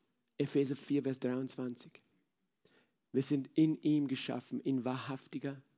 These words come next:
Gerechtigkeit und Heiligkeit. Erster Korinther eins dreißig.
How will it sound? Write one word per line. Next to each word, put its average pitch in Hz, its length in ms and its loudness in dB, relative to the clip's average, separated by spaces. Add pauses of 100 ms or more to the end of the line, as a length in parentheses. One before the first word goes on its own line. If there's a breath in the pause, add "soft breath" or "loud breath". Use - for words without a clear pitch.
Gerechtigkeit 123 920 -6 (420)
und - 280 -6
Heiligkeit. 123 460 -6 (720 soft breath)
Erster 151 260 -2
Korinther 165 440 4
eins 147 320 -2
dreißig. 143 560 -6